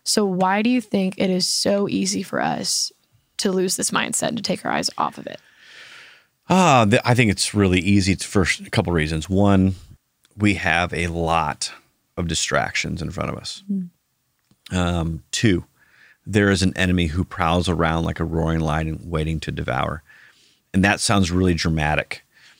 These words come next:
Speaker 2: And what I found is that Satan is not super into drama. He is into subtle.
Speaker 1: Mm.
Speaker 2: He is into slow play. And he knows that,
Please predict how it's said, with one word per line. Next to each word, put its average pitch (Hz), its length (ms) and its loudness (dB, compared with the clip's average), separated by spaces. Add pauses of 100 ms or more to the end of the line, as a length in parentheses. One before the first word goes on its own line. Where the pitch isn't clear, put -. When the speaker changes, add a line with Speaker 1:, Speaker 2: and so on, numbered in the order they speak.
(400)
Speaker 2:
And 95 180 4
what 90 120 4
I 98 160 2
found 90 360 0
is 78 120 -2
that 62 120 -6
Satan 101 640 -2 (120)
is 87 160 -4
not 85 340 -4 (140)
super 85 760 -2
into 82 300 -4
drama. 69 380 -6
He 95 260 0
is 85 100 0
into 78 200 -2
subtle. - 460 -4 (400)
Speaker 1:
Mm. 190 320 -4 (320)
Speaker 2:
He - 200 2
is 92 120 2
into 87 280 2
slow 82 460 0
play. - 300 -6 (800)
And 85 360 0
he 110 200 0
knows 101 480 4
that, 85 220 0